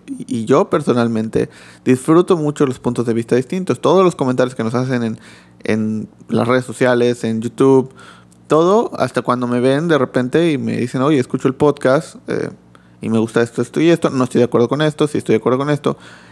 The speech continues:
Es muy bien recibido porque al final del día la conversación es lo que fomenta este podcast. Pero bueno, eh, el punto aquí es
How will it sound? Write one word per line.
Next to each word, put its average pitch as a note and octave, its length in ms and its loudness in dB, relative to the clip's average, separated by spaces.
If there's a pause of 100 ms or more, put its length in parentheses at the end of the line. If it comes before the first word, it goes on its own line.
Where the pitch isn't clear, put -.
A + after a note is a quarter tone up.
Es D3 220 -2
muy E3 300 2
bien D#3+ 220 4
recibido D#3 560 2 (100)
porque A2+ 240 0
al A#2 80 0
final B2 240 2
del A#2+ 140 2
día A2+ 200 0
la A2 160 0
conversación A2+ 720 -4
es A2 160 -6
lo G#2 180 -4
que G2+ 220 -6 (760)
fomenta A#2+ 800 -2 (440)
este A2+ 300 -2
podcast. - 460 -12 (340)
Pero C3 140 2
bueno, A#2+ 180 0 (760)
eh, A#2+ 200 4
el E3 120 2
punto G#3+ 260 2
aquí G3+ 180 0
es F#3 320 0